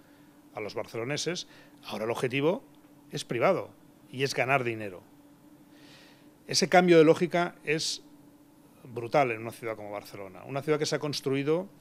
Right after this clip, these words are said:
durante muchos años en colaboración con el sector privado.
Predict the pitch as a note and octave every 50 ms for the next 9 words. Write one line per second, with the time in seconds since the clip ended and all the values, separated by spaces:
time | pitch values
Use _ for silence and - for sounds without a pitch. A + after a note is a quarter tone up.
0 | - - - - - - - - B2 A#2+ A#2+ A#2+ A#2 B2 C3+ D#3+ D#3+ - E3 C#3+
1 | D3 C#3 C#3+ D3 D#3+ F3 - - - - - - - - - _ - - - -
2 | - - - - - - D#3 D#3 D3+ - D3 C3+ B2 B2+ B2 - - G3+ G3+ F#3
3 | D#3 - C3 G#2+ - D3+ C3 A#2+ A#2+ A#2 A#2+ A#2 G#2+ C3+ G3+